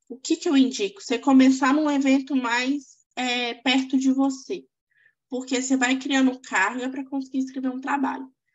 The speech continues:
E aí, a partir disso, você consegue achar outros locais.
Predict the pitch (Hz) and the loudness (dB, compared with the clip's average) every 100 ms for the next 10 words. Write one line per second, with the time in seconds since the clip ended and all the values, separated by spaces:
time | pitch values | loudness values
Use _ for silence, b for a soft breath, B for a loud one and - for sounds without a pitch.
0 | _ - 262 277 311 320 294 262 262 254 | _ -4 0 2 2 -2 -4 -4 -8 -4
1 | 262 302 - 269 285 277 262 254 262 262 | -4 -4 -8 -6 -6 -6 -6 -2 0 0
2 | 254 262 - 285 302 - 220 202 202 - | -2 -2 -4 -4 -4 -6 -6 -6 -8 -18
3 | - | -20